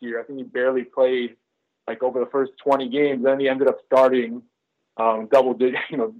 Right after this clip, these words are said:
making double two, I think over twenty starts in the season. So, um, it's, it's early. You know, things change, and we know, what we know about Spoelstra is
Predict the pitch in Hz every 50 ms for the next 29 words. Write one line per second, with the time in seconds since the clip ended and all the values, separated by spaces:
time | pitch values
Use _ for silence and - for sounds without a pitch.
0 | 101 131 135 135 - 139 127 117 - - - - _ _ - - 147 139 - -
1 | - 135 120 135 139 120 - - - 135 123 117 - - - 135 139 135 127 -
2 | - 127 123 120 120 - - 117 113 107 - - 123 123 117 113 107 107 - 120
3 | 110 107 107 107 - _ _ _ _ _ _ _ _ _ _ - 110 110 110 110
4 | 107 107 107 104 98 - _ _ _ _ _ _ _ _ _ _ _ _ _ -
5 | - - - - - 160 170 - 180 165 165 160 175 175 175 165 143 127 123 120
6 | 120 117 123 120 135 139 139 135 139 185 185 180 - - 151 143 147 143 135 135
7 | 135 131 131 131 139 143 151 156 156 156 139 147 143 143 147 147 143 147 160 160
8 | 151 135 123 - - 139 135 143 139 - 131 123 120 120 117